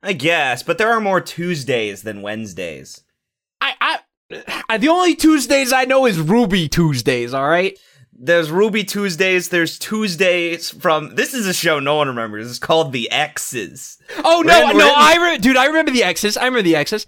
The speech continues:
Speaker 2: Uh,
Speaker 1: We're
Speaker 2: Patrick
Speaker 1: getting the
Speaker 2: Warburton played
Speaker 1: Nickelodeon
Speaker 2: the,
Speaker 1: nostalgia
Speaker 2: Patrick Warburton
Speaker 1: right
Speaker 2: played the
Speaker 1: out loud.
Speaker 2: dad, right?
Speaker 1: Yes, and, and the woman who plays, like, all of the female voices on The Simpsons, and she was Charlotte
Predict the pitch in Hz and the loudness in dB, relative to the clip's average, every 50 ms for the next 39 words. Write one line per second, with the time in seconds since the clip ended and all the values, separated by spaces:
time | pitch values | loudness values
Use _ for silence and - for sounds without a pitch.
0 | _ _ _ _ _ - 208 208 214 196 214 294 302 302 285 294 247 233 262 277 | _ _ _ _ _ 0 0 2 2 2 4 4 4 2 4 4 4 4 4 4
1 | 269 254 233 202 175 170 170 170 208 190 175 175 175 165 160 156 151 147 147 147 | 4 2 2 2 4 4 4 4 4 4 2 2 4 4 4 2 2 2 2 2
2 | 143 151 156 135 113 117 101 92 87 82 85 110 - 254 294 320 320 294 240 202 | 4 2 2 0 -2 -4 -4 -4 -6 -8 -12 -6 -4 -2 -2 -2 -2 -2 0 2
3 | 247 247 247 240 220 180 127 147 143 143 131 117 110 180 185 202 190 156 131 123 | 2 2 2 2 0 0 2 2 2 4 2 2 2 2 2 2 2 2 0 -2
4 | 131 127 131 165 - _ _ _ _ _ _ 107 127 156 180 165 143 131 - - | -2 -2 -2 -2 -4 _ _ _ _ _ _ -6 -2 -2 0 0 -2 -4 -6 -6
5 | - - 151 156 151 147 147 143 127 - _ _ _ _ _ _ _ - 151 151 | -2 0 2 2 2 2 0 -4 -8 -12 _ _ _ _ _ _ _ 0 0 0
6 | 151 151 147 143 139 143 160 170 175 180 180 175 165 147 - - 151 147 143 143 | 2 0 -2 -4 -2 0 0 0 0 -2 -2 -4 -4 -6 -4 -2 0 2 2 2
7 | 143 143 143 139 123 - - - _ 127 131 131 123 123 120 - - - 120 123 | 2 2 0 -2 -4 -8 -12 -14 _ -2 0 0 0 0 -2 -6 -6 -4 -2 0
8 | 131 143 151 151 147 131 120 135 123 113 - - 131 131 131 135 131 127 101 107 | 2 2 2 2 0 -2 -6 -8 -8 -8 -6 -4 -4 -2 -2 -2 -2 -2 -2 -4
9 | 117 120 120 120 117 113 110 120 117 113 113 107 - - 113 107 107 - - 117 | -4 -4 -4 -6 -8 -6 -4 -4 -4 -4 -6 -10 -8 -8 -8 -8 -8 -8 -8 -6
10 | 113 107 104 110 107 101 85 - 104 110 110 107 - 117 117 113 110 107 - - | -6 -6 -6 -8 -10 -12 -10 -10 -10 -10 -8 -10 -8 -8 -6 -6 -6 -8 -10 -8
11 | - - 120 120 120 120 123 120 113 110 - _ | -4 -2 0 0 0 -2 -2 -4 -6 -6 -8 _